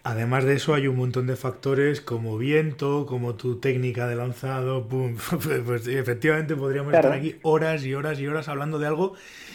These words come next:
Speaker 1: y probablemente, yo es que además es algo que, es un tema que lo, que es muy recurrente este de los bajos. Te lo preguntaba un poco por, porque sé que va a haber gente que,
Speaker 2: Sí.
Speaker 1: que va a decir, "Joder, pues si al final no nos ha dicho cómo funciona el tema de los bajos, o nos lo ha dicho de aquella manera o tal o cual", ¿no? Pero, pero es que es la realidad, al final
Speaker 2: Yo, yo por resumir,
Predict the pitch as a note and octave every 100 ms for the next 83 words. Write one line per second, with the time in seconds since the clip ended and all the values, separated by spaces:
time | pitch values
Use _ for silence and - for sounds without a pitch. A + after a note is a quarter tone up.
0 | - - F3 D3+ D#3 E3+ F3 F#3+ F#3 F#3+
1 | D#3 D3 F3 F3+ F3 E3+ E3+ F3+ F3+ D3
2 | D3 D#3 F#3 F3+ F#3 F#3 D3+ C3 B2 A2+
3 | C#3 C#3 D#3+ D3 A2 B2 E3+ C#3 B2+ C3+
4 | B2+ A#2 D3+ D#3 B2+ C3+ B2+ C3+ C3+ E3
5 | E3 D3 E3+ F#3 C#3+ B2+ G#2+ - B2 A#2+
6 | A2 A#2+ C#3+ C#3+ B2+ C#3 D3 C#3 C#3 B2
7 | - - - E3 D#3+ - C#3 C#3 A2+ C3+
8 | B2+ D3+ A#2+ A#2 A2+ A#2+ - D#3+ A3 G#3
9 | F3 E3 D#3+ D3+ C#3+ D3 D3 C#3+ B2+ C#3+
10 | C#3 D3 C#3 C#3 C#3 B2+ B2 F#3+ D3 B2
11 | B2 C3 E3 F#3+ E3+ D#3+ E3+ D3+ D3 F#3
12 | G3 F#3+ D3 D#3+ C3+ D3 D#3 C#3+ F3 C#3
13 | B2+ - - - - D#3 G3+ F#3 D3+ C3+
14 | D3+ F#3+ D#3 C3+ D3 F#3 F3+ G3+ A3 A3
15 | G3+ - F3+ F3+ D#3+ F#3